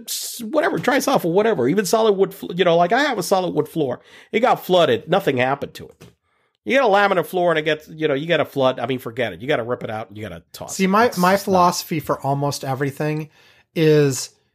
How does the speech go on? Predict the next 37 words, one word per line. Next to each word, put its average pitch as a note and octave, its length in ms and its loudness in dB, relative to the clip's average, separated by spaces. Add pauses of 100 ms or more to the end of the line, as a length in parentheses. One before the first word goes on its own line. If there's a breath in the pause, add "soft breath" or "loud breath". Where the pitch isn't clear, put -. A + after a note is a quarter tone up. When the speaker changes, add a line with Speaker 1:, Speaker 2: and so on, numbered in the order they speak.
(380)
Speaker 2:
in E3+ 240 2
maximum F#3 580 0
five D3+ 400 0
years, C#3 600 2
I'm D3+ 160 0
gonna D3+ 180 2
want C#3 220 0
something C3+ 340 -4
new C3+ 220 -2
anyway. D3 600 -2 (220 loud breath)
So D#3+ 240 2
as C#3+ 160 2
long E3+ 340 4
as G3+ 140 2
it - 180 -4
can D3+ 460 -4
make D3+ 340 0
it E3+ 80 2
a C#3+ 60 0
few D#3 220 -4
years, C#3+ 500 2
I'm A#2+ 140 -6
good. F#2 320 -14 (400 soft breath)
Like, C3+ 120 -4
I F3 120 4
don't A3 160 2
want E3+ 320 2
something D3+ 320 -2
Speaker 1:
But B3+ 100 2
that's D4 140 0
the C4 80 -2
thing, A#3+ 680 2
but A#3 120 -2
that's - 200 -2
me. - 240 0
I, A3 180 0
this, - 440 -4